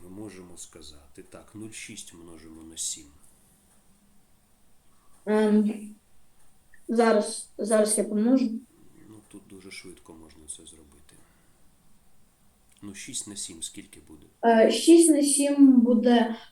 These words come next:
Speaker 2: сорок два. Е, ну, буде чотири цілих і дві десятих.
Speaker 1: От так. Чотири цілих дві десятих пі, і це сантиметри.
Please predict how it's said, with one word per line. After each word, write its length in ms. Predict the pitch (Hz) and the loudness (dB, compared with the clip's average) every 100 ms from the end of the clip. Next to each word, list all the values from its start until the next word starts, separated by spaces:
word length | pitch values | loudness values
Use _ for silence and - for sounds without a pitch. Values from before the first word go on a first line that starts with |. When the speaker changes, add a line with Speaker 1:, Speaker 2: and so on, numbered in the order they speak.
| - | -14
Speaker 2:
сорок 1080 | - - - - - - 285 269 240 220 - | -6 -2 0 0 -2 0 2 2 2 -2 -6
два. 720 | 185 202 202 220 311 359 - - _ _ _ _ _ _ - | -6 -6 -2 0 0 -2 -6 -18 _ _ _ _ _ _ -8
Е, 360 | 196 190 185 - | -4 -4 -4 6
ну, 280 | 320 370 277 | 8 10 8
буде 300 | 302 370 330 | 8 6 4
чотири 400 | 330 320 311 196 | 2 4 4 2
цілих 520 | - 359 359 339 - - _ | 2 2 2 -2 -8 -20 _
і 120 | 233 | -4
дві 200 | 233 269 | 0 2
десятих. 640 | 247 240 180 170 226 - - | 2 -2 -4 -6 -10 -14 -18
Speaker 1:
От 120 | 107 - - | -20 -20 -20
так. 220 | - - _ _ _ - - - - _ _ _ - _ - _ _ | -20 -20 _ _ _ -20 -20 -20 -20 _ _ _ -20 _ -20 _ _
Чотири 580 | - - 90 - 95 90 - | -20 -20 -20 -20 -18 -20 -18
цілих 560 | - 98 85 80 82 80 | -18 -16 -20 -20 -20 -20
дві 220 | 82 85 | -20 -20
десятих 640 | 76 82 - 78 76 _ - _ _ | -20 -14 -14 -14 -20 _ -20 _ _
пі, 260 | 104 143 - | -20 -20 -20
і 100 | 113 - | -20 -18
це 180 | - 104 | -16 -12
сантиметри. 880 | - 104 101 98 85 78 73 _ | -12 -14 -20 -20 -20 -20 -20 _